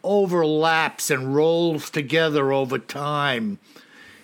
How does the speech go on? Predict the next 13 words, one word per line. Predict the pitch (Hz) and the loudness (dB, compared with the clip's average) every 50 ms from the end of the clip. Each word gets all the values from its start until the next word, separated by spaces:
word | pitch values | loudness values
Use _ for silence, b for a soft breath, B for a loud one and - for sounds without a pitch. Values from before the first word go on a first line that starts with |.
| B B | B B
And | - 160 165 | -2 0 0
it | 175 170 170 - - | 0 -2 -2 -4 -2
bears | - 196 220 220 240 247 233 214 151 175 | 0 2 4 4 4 2 0 0 -2 0
repeating, | 185 196 190 170 - - - 190 196 196 196 185 170 165 147 143 143 | 0 0 0 0 -2 -4 -2 0 2 2 2 2 0 0 0 0 -2
and | 143 147 147 | -2 0 -2
it | 143 139 143 151 - - - | -2 -4 -6 -10 -8 -4 -2
bears | 185 190 202 208 214 208 165 - | 0 2 2 2 0 0 -2 -6
discussion | - 170 156 - - - - - 185 180 185 180 - - 156 139 127 127 | -8 -8 -6 -6 -6 -8 -8 -6 -4 -4 -2 -2 -4 -4 -4 -4 -4 -4
again | 131 120 120 123 156 165 170 180 180 170 | -6 -6 -4 0 0 2 2 2 0 0
and | 165 151 139 | -2 -2 -2
again | 143 123 107 151 160 151 151 156 147 | -4 -4 -2 -2 0 0 -2 -2 -4
and | 139 131 131 | -6 -6 -6
again | 117 107 151 147 143 139 135 120 | -4 -2 0 0 0 0 -2 -6